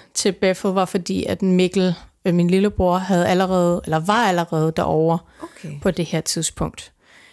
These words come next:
Speaker 1: Øhm, der var, det var ikke særlig kendt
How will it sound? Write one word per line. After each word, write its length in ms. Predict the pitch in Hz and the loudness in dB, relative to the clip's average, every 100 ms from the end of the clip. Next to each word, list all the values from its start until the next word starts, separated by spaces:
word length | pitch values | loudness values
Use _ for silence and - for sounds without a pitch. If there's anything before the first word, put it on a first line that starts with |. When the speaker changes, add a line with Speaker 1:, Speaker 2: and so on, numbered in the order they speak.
| - _ - | -20 _ -4
Speaker 1:
Øhm, 800 | 214 170 165 160 156 156 - - _ _ _ _ _ _ _ _ _ _ - | 2 4 4 2 -2 -4 -8 -12 _ _ _ _ _ _ _ _ _ _ 0
der 100 | 202 | 2
var, 440 | 180 175 160 - - 185 | 2 2 0 -4 -10 -4
det 120 | 190 | -2
var 80 | 175 | 2
ikke 240 | 185 185 196 | 2 2 0
særlig 680 | - 170 170 170 160 180 - | 2 2 2 2 0 -4 -8
kendt 440 | - 226 - - | -4 -4 -6 -20